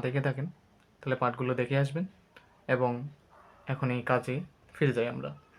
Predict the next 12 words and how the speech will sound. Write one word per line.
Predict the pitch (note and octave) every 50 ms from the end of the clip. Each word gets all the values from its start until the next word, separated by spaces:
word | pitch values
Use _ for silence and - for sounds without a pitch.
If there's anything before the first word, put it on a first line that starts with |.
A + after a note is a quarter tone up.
| - - _ - - - - _ - -
এখানে | D3 F3+ F3+ F#3 E3
বলেছে, | D3 C#3 C#3 - C#3+ D3 D3+ - - -
যদি | C#3 C3 C#3 C#3 C3+
ইউ | C#3 D3 C#3+ -
সমান | D#3 D3 D3 C#3 C#3 A#2+
এটা, | A2 C3 C3 C#3+ - - _ _ - _ _ _ _ _ _ - C#3+ C#3
এ | C#3 C#3 C#3+
সমান | D#3 D#3 D#3 D#3 D#3 C#3
এটা, | B2+ - C3 C#3 C#3+ - _ _ -
আর | C3 B2+ B2
এবং | B2+ C3 C3 C3
বি | C3+